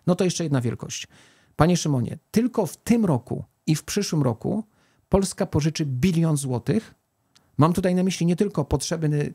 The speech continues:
y, tych nowych dziur w budżecie, które trzeba zasypać, y, czy w innych miejscach, B G K choćby,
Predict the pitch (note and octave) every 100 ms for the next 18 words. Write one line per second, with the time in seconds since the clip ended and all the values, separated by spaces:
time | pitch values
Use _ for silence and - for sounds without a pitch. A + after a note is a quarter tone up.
0 | - - - D#3 D#3+ F#3+ D3+ A#2+ - A#2
1 | E3 C#3+ A#2 C#3 B2 A#2+ B2 - B2 -
2 | B2+ A#2+ B2 - - - - - _ _
3 | - B2+ C3 D3 D#3 C3+ B2+ A#2+ G#2+ -
4 | - - - C3+ C3 B2+ A2 A#2+ G#2+ F3